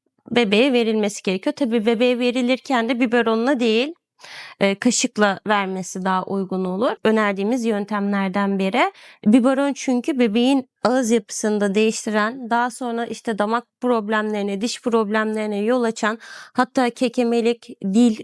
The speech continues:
yapısını bozan, e, konuşmasını engelleyen durumlar olabilir çocukluk çağı ve ileriki çağlarda.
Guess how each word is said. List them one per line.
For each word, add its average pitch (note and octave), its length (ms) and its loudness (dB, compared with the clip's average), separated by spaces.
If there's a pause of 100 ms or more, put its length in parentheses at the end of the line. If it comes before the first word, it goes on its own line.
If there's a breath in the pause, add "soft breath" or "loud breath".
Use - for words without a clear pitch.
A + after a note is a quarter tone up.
(180)
yapısını A3+ 640 4
bozan, G#3+ 500 0 (140)
e, G#3 40 -6
konuşmasını A3+ 840 0 (180)
engelleyen A3 840 0
durumlar A3+ 360 2
olabilir G#3+ 420 0
çocukluk G#3 540 -4
çağı A#3+ 260 2
ve C#4+ 80 0
ileriki G#3 440 -2
çağlarda. G#3 640 0